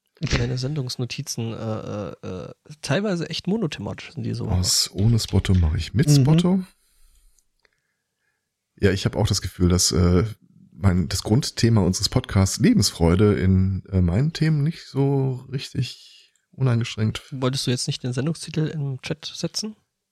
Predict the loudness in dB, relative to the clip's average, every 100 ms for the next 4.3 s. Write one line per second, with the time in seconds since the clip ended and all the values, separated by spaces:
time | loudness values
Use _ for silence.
0 | -2 0 0 0 0 0 2 2 2 2
1 | 2 0 0 4 4 4 4 2 2 2
2 | 4 4 4 2 2 4 4 2 0 0
3 | 0 -2 -6 -6 -2 -2 -2 -6 -8 -10
4 | -10 -12 -14